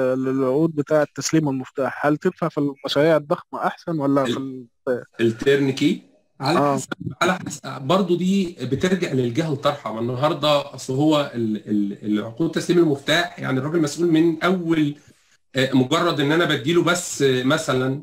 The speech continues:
Speaker 2: لو إحنا بنقول مبنى، أنا بديله مبنى، هو بيبتدي يشتغل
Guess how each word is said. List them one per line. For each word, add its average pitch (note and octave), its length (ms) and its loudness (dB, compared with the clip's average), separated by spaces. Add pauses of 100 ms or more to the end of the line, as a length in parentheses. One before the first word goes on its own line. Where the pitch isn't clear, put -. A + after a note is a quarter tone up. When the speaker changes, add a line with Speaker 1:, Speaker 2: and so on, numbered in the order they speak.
Speaker 2:
لو C3+ 80 0
إحنا D#3+ 160 0
بنقول D#3 640 4
مبنى، E3 300 2 (240)
أنا F3+ 100 2
بديله E3 300 0
مبنى، F3+ 260 0
هو F#3+ 140 2
بيبتدي E3 420 -2
يشتغل D#3+ 540 -2